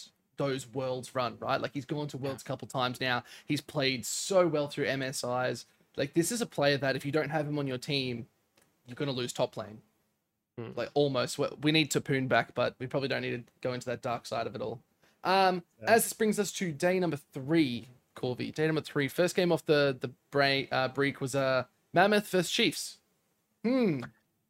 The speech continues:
Speaker 2: Yeah. Uh, Mammoth versus Chiefs was a very easy swamp.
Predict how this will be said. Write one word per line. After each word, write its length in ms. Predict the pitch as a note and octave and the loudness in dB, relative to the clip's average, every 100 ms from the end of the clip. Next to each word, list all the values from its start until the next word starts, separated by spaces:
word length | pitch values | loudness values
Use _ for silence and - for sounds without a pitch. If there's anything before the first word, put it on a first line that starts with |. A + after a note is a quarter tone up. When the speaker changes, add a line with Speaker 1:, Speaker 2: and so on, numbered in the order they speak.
| _ _ | _ _
Speaker 2:
Yeah. 200 | C3 B2 - _ _ _ _ _ - | 0 0 -2 _ _ _ _ _ 4
Uh, 160 | F#3 | 6
Mammoth 280 | F3+ G#3 G#3+ | 8 8 6
versus 180 | G#3+ F3+ | 4 4
Chiefs 260 | - F3+ - | 6 4 4
was 160 | D#3 C#3+ | 0 4
a 220 | C#3 B2+ | 4 6
very 260 | C#3 C3 | 4 2
easy 200 | C3+ B2 | 0 -2
swamp. 680 | A#2+ - - B2+ B2+ C3+ E3 | -4 -6 -8 2 4 4 -2